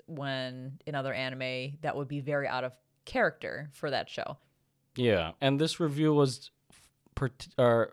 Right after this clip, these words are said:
Speaker 2: specifically for part five, it said?
Speaker 1: It sounds like they're talking in, in totality about JoJo's Bizarre Adventure, but yes, they wrote it under the part five entry on Mal.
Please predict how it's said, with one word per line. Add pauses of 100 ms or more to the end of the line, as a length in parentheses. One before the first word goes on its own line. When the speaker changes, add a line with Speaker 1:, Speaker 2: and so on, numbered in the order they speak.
(160)
Speaker 2:
specifically
for
part
five,
it
said?
Speaker 1:
It
sounds
like
they're
talking
in, (200)
in
totality
about (180)
JoJo's
Bizarre
Adventure,
but
yes,
they
wrote
it
under
the
part
five
entry
on
Mal.